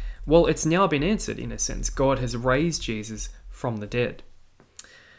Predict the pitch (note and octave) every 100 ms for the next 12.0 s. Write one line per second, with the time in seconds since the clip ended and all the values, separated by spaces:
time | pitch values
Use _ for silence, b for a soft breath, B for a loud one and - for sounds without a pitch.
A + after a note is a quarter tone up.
0 | B B B _ - C#3 G3+ - - -
1 | - - - C3+ C3+ C3+ B2+ A#2+ - G#2+
2 | C3+ - C#3+ D3 G#3+ B3+ A#3+ D3 D3+ D#3+
3 | C3+ - G3 F#3+ A#2 A#2 A#2+ C3 C3+ B2+
4 | - A2+ A2 B2 D3 C#3 - - b b
5 | b - B2+ B2+ - D#3 F#3 F3 C3+ B2
6 | A#2+ B2+ B2 A#2 - D3 E3 F3 A#2+ A#2
7 | A2+ - D3+ D3+ D#3+ D#3+ C3+ A#2+ A#2+ A#2
8 | - - A2+ - A2+ B2 C3 B2 B2 B
9 | B B B C#3 B2+ A#2+ - F3+ G3+ C3+
10 | - G#2 G2+ - C3 A#2+ A#2 A#2 B2+ C3
11 | A#2 A2 A2+ A2+ G#2 A2 G#2+ G#2 A#2+ -